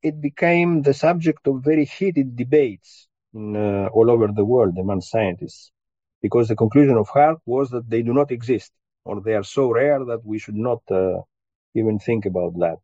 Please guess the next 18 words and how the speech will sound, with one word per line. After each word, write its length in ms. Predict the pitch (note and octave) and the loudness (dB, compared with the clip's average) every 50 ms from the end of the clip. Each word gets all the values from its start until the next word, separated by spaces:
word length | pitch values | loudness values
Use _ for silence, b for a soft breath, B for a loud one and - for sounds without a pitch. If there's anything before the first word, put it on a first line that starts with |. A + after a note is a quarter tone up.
| _ - | _ -14
And, 280 | - F2+ F2+ F#2 F#2+ F#2 | -12 -12 -12 -10 -8 -6
uh, 440 | F#2 F#2 F#2 - F2+ - - - - | -4 -4 -4 -4 -4 -6 -6 -8 -8
in 180 | - - G#2+ G2 | -6 -4 0 2
that 160 | G#2+ C3 - | 2 2 0
respect, 420 | - G#2 G2+ - - B2 C#3+ C#3+ - - | 0 -8 -10 -8 -4 -4 -4 -4 -4 -4
it's 120 | A2 G#2 | -4 -2
useless 480 | G#2+ A#2 C#3+ D3 - - G#2 F#2+ - - _ | 0 0 0 0 0 -2 -6 -6 -6 -10 _
to 340 | - G#2 G#2 G2 G2 F#2+ - - | -8 -6 -6 -6 -6 -8 -8 -6
look 280 | G#2 A2 A#2+ A#2 - | -4 -4 -4 -4 -6
for 180 | _ - G#2 G2+ | _ -4 -2 0
their 280 | G2+ G#2 G#2+ G#2 G2+ G2 | 2 2 2 2 2 2
radio 280 | G#2+ G#2+ G#2+ G#2+ G2+ | 2 0 0 0 -2
signatures 640 | F#2+ - - A2+ A#2 A#2 A2 G#2+ - A2+ G#2+ G2+ - - | -4 -2 -4 -4 -4 -4 -6 -4 -4 -6 -6 -6 -6 -6
with 160 | G#2 G2+ G2+ | -4 -2 0
our, 220 | G#2 G2+ G2 G2 - _ _ - | 0 0 0 -2 -4 _ _ -4
our 280 | A2+ G#2+ G#2+ G#2+ G2+ | -2 -2 -2 -2 -2
radio 300 | G#2 B2 B2 A#2 A2+ G#2+ | -2 -2 -2 -2 -2 -4
telescopes. 760 | G#2 - B2 G#2 F#2 - - - E2+ D2+ - - _ _ _ | -4 -4 -4 -4 -6 -6 -8 -12 -10 -10 -10 -12 _ _ _